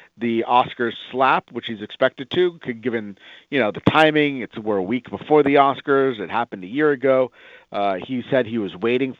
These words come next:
for the right moment, and this certainly seems like the right moment is being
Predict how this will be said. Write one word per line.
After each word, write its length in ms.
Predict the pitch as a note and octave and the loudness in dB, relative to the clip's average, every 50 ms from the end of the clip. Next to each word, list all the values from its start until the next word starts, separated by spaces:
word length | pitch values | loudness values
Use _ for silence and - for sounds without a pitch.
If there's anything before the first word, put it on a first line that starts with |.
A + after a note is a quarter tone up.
| - | -6
for 280 | - B2+ B2 B2+ B2+ B2 | -2 2 4 4 4 2
the 100 | A2 G2+ | 0 -2
right 240 | G2 G#2+ G2+ E2+ D#2 | -2 -2 -4 -4 -6
moment, 480 | F#2 B2 C#3+ D3 C#3 C#3+ C#3 C#3 - | -2 -2 -2 0 0 -4 -6 -6 -10
and 280 | G#2 G2+ - F#2+ G2 G2 | -14 -12 -10 -10 -8 -8
this 120 | G#2+ A2 - - - - _ - _ - - - | -8 -8 -8 -12 -20 -20 _ -20 _ -16 -10 -4
certainly 300 | - D#3 D3 B2 G#2+ G#2+ - - | 0 0 0 0 0 -8 -6 -4
seems 240 | C#3+ C#3 C3+ B2 A2+ | -2 -2 -2 -2 -2
like 200 | A#2 A2 G2+ - | -2 -2 -2 -2
the 80 | A#2 G#2+ | -2 0
right 180 | A2 G#2+ G#2 | 0 0 0
moment 260 | G#2+ A2+ A2+ A2 A2 | 0 -2 -2 -2 -2
is 80 | G#2+ G2+ | -6 -6
being 320 | - A2+ A2 G2+ G2+ G2 | -4 -4 -4 -4 -6 -10